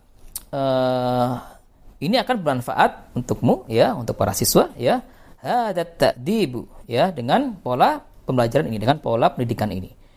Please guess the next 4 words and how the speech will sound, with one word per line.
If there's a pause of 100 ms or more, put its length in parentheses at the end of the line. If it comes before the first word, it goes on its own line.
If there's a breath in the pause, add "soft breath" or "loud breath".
(280 soft breath)
ya.
Walidzalika, (1040)
eh,
maka